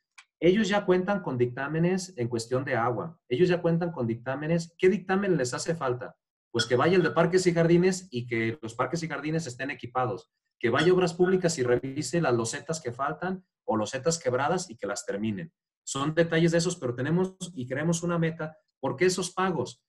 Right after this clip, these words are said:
recibimos un primero, un segundo en junio y va muy a la par los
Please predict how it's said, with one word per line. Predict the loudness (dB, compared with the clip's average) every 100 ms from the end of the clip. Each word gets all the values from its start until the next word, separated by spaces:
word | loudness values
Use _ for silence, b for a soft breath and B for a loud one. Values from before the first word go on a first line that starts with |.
| _ _ _
recibimos | -6 -2 2 2 2
un | 2
primero, | 2 2 2 2
un | 2
segundo | 2 2 2 2
en | 0
junio | 2 4 2 -2 -6
y | -4
va | 0 2
muy | 2 2
a | 0
la | 0 0
par | -2 -4 -6 _ _ _ -4
los | 0 0